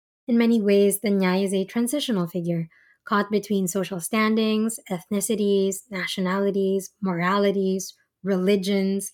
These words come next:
economies, and legal systems. But it's also very easy to see the nyai as victims, that is, women without agency.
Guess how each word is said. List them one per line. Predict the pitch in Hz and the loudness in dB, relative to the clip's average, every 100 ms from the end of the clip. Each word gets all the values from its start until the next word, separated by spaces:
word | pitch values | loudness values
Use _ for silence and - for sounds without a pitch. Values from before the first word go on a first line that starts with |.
| - | -10
economies, | 190 - 202 214 208 196 196 - | -10 -6 -2 0 2 2 0 -2
and | 226 185 | -4 0
legal | 185 233 285 | -2 0 -2
systems. | 277 262 - 175 170 175 - - - _ _ _ _ - | -2 -4 -4 -2 -2 -2 -8 -20 -20 _ _ _ _ 0
But | 359 | 0
it's | 392 | 2
also | - 370 494 453 | 4 4 6 4
very | 254 247 285 | 6 4 4
easy | 233 180 185 214 240 | 0 -2 -2 -2 -4
to | - 240 | -4 -6
see | - 269 | -4 -4
the | 311 370 | 2 2
nyai | 269 196 196 | 2 2 0
as | 190 - | -2 -4
victims, | 196 185 175 160 160 - - _ _ _ | -6 -4 -4 -4 -6 -10 -20 _ _ _
that | - 202 | 0 2
is, | 190 175 - _ _ | 2 0 -8 _ _
women | 226 208 185 | 0 2 2
without | 175 175 170 | 2 2 2
agency. | 202 170 160 202 240 | 2 0 -2 -6 -14